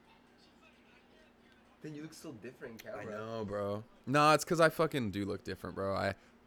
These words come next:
Speaker 2: I, my hair is a lot different. My facial hair is different.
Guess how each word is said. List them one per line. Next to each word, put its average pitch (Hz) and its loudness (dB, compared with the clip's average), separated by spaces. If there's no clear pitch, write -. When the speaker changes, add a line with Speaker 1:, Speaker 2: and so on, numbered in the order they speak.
Speaker 2:
I, 104 0
my 104 0
hair 110 6
is 110 4
a 117 2
lot 107 4
different. 107 0
My 87 -4
facial 90 -4
hair 95 -2
is 92 -4
different. 95 -8